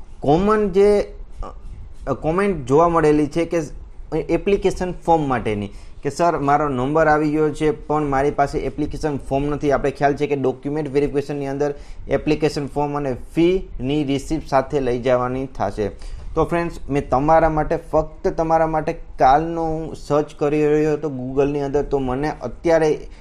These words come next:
એક જે પી જી વી સી એલનું, only for મને પી જી વી સી એલનું મળેલું છે કે કેવી રીતના આપણે ફોર્મ, એપ્લિકેશન ફોર્મ અત્યારે ડાઉનલોડ કરી શકીએ અને ફીની રિસિપ્ટ પણ અત્યારે તમે ડાઉનલોડ કરી શકશો.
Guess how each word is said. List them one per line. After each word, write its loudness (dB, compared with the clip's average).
એક 2
જે 4
પી 2
જી 2
વી 4
સી 0
એલનું, -2
only 2
for 2
મને -2
પી -4
જી -2
વી 0
સી 0
એલનું -2
મળેલું 2
છે -2
કે -4
કેવી 2
રીતના -2
આપણે -2
ફોર્મ, 0
એપ્લિકેશન 0
ફોર્મ -2
અત્યારે 0
ડાઉનલોડ 2
કરી 0
શકીએ -2
અને -2
ફીની -2
રિસિપ્ટ -2
પણ 2
અત્યારે -2
તમે -2
ડાઉનલોડ 4
કરી -2
શકશો. -4